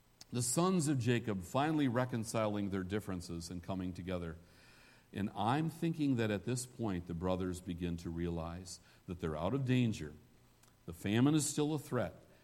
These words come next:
but they were safe. They discovered that the powerful prince who sat upon the throne of Egypt was their brother.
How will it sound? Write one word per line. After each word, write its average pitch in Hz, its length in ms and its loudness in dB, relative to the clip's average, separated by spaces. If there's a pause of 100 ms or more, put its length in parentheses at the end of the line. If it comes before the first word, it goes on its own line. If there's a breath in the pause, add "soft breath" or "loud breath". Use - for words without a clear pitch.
(280 soft breath)
but 87 160 -10
they 90 140 0
were 90 120 -2
safe. 78 600 -8 (800)
They 85 60 -6
discovered 135 680 0
that 113 140 -4
the 90 60 -8
powerful 151 720 -6
prince - 540 -4 (440 soft breath)
who 92 60 -6
sat 107 360 0
upon 101 340 -2
the 90 60 -6
throne 92 340 -4
of 87 100 -2
Egypt 82 460 -4 (1040 soft breath)
was 87 120 -12
their 90 120 -14
brother. 101 420 -10